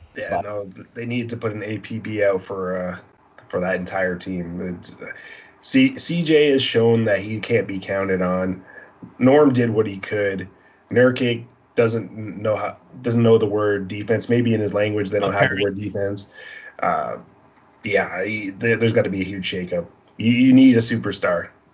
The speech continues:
Speaker 1: uh,
Speaker 2: Yeah.
Speaker 1: alongside Dame.
Speaker 2: Yeah, and I mean, like you said, Denver's bench carried that. I know they had the M V P, but they're missing Jamal. But I had four names for a shout out. You already said them. Austin Rivers, Aaron Gordon, uh, Monte Morris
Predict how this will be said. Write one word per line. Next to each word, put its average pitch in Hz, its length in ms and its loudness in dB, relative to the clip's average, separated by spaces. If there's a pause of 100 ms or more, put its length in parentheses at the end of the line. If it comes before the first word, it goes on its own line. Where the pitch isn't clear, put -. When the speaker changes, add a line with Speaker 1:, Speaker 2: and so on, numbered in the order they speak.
Speaker 1:
uh, - 200 -4
Speaker 2:
Yeah. 120 160 6
Speaker 1:
alongside 90 360 -4
Dame. 87 200 -12 (560)
Speaker 2:
Yeah, 123 180 0
and 131 200 -2
I 120 40 -4
mean, 123 280 -4 (580)
like 123 220 0
you 127 60 0
said, 120 500 -4 (260)
Denver's 143 460 4
bench - 560 -6 (260)
carried 117 360 0
that. 101 160 -4
I 107 60 -4
know 123 160 0
they 123 100 2
had 120 120 -2
the 120 60 0
M 117 100 -2
V 113 100 -4
P, 113 260 -6
but 107 140 -12
they're 113 140 -2
missing 110 280 -4
Jamal. 113 280 0
But 110 120 0
I 113 60 2
had 123 180 0
four 127 240 2
names 117 240 0
for 117 120 0
a 110 40 -2
shout 113 280 2
out. 117 180 -2 (120)
You 135 140 4
already 120 160 4
said 117 200 -2
them. 107 220 -10
Austin 127 320 2
Rivers, 113 340 -4 (840)
Aaron 131 240 4
Gordon, 117 420 0 (320)
uh, 110 200 -2
Monte 139 340 4
Morris 127 480 2